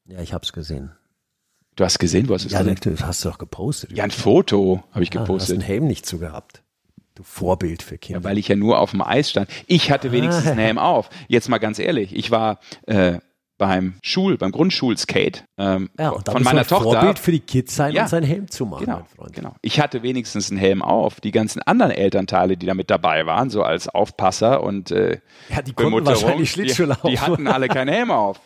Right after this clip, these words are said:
Speaker 2: Die haben eine Pudelmütze aufgehabt.
Speaker 1: Ja, aber die konnten Schlittschuh laufen, vermutlich.
Speaker 2: Ja. Ja, Basti.
Speaker 1: Ja, Sesh.
Speaker 2: Ach so, eins fällt mir gerade auf. Während wir jetzt ja aufzeichnen,
Speaker 1: Ja.
Speaker 2: ähm, ist es schon ein besonderes Datum.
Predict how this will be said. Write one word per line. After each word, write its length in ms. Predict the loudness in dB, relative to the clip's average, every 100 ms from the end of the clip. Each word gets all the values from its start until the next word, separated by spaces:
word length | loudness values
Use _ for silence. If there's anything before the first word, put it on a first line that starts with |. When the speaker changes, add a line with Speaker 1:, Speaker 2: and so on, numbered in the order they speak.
| _
Speaker 2:
Die 60 | 0
haben 60 |
eine 80 | 2
Pudelmütze 500 | 2 2 2 2 4
aufgehabt. 560 | 4 4 0 -2 -2 -8
Speaker 1:
Ja, 80 | -4
aber 180 | 0 2
die 80 | 2
konnten 300 | 0 0 -2
Schlittschuh 320 | -6 -6 -2
laufen, 340 | -2 -2 -4 -6
vermutlich. 460 | -8 -10 -14 -18 _ _
Speaker 2:
Ja. 280 | -6 -4 -6 _ _ _ _ _ -20 -20 _ _ _ _ _ _
Ja, 100 | 0
Basti. 400 | 2 0 2 0 -2 -6
Speaker 1:
Ja, 160 | -2 0
Sesh. 360 | 0 -2 -2 0
Speaker 2:
Ach 120 | 0
so, 220 | 2 2
eins 420 | 2 -2 -4 -10 -6
fällt 220 | 0 2
mir 80 | 2
gerade 180 | 0 2
auf. 320 | 2 0 -6
Während 400 | 0 4 4 2
wir 140 | -2 0
jetzt 260 | -2 0
ja 160 | 2 2
aufzeichnen, 720 | 0 -4 -4 -4 -4 -10 -16 -12
Speaker 1:
Ja. 160 | -12 -12 _ _ _ _ _ -8
Speaker 2:
ähm, 400 | -4 -4 -4 -8 _ _ _ _ _ -4
ist 140 | 0
es 80 | 2
schon 220 | 2 2
ein 440 | 4 4 2 0 -6 -6
besonderes 480 | 0 2 2 -2 -2
Datum. 340 | -2 -4